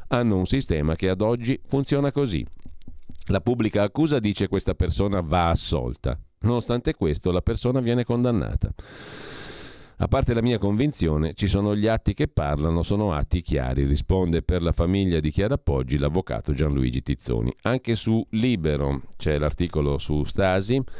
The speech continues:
a pagina venti di Massimo Sanvito, "Hanno voluto incastrarmi, così Stasi processa la giustizia italiana.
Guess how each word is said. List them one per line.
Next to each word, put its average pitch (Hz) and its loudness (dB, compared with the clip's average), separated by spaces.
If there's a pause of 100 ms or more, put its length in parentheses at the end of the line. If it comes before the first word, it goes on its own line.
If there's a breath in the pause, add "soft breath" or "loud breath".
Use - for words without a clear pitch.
(640 loud breath)
a 73 -2
pagina 73 0
venti 85 0
di 73 -4
Massimo 78 0
Sanvito, 104 0
"Hanno 95 2
voluto 101 2
incastrarmi, 82 0
così 92 0
Stasi 120 0
processa 95 0
la 90 2
giustizia 110 0
italiana. 78 0